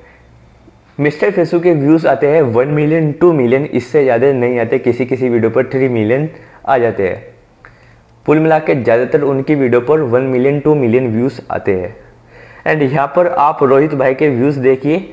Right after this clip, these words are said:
ट्वेंटी मिलियन इनके followers है and views इनके कितना ज़्यादा आते हैं मिस्टर फेसू से। क्या मिस्टर फेसू अच्छी वीडियो नहीं बनाते, उनका content अच्छा नहीं है, उनका content audience को पसंद नहीं आता, मिस्टर फेसू की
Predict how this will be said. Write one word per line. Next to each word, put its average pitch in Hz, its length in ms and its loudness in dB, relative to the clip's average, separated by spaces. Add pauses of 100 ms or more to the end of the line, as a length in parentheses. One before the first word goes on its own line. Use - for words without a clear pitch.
(220)
ट्वेंटी 143 360 2
मिलियन 156 380 0
इनके 139 240 -2
followers 127 460 0
है 170 140 0 (420)
and 143 260 0
views 120 360 0
इनके 123 300 0
कितना 143 460 -2
ज़्यादा 113 300 2
आते 113 240 0
हैं 170 140 -8 (300)
मिस्टर 175 340 -2
फेसू 123 380 -2
से। 117 260 -2 (1600)
क्या 170 140 2
मिस्टर 151 380 0
फेसू 165 320 0
अच्छी 139 320 0
वीडियो 151 280 2
नहीं 147 200 2
बनाते, 147 360 0 (120)
उनका 143 240 0
content 147 540 -2
अच्छा 131 280 -4
नहीं 147 220 0
है, 165 260 -4
उनका 147 260 0
content 147 720 -2
audience 131 380 0
को 151 120 2
पसंद 131 400 -2
नहीं 135 140 0
आता, 135 200 -2
मिस्टर 151 220 -2
फेसू 151 280 0
की 165 200 0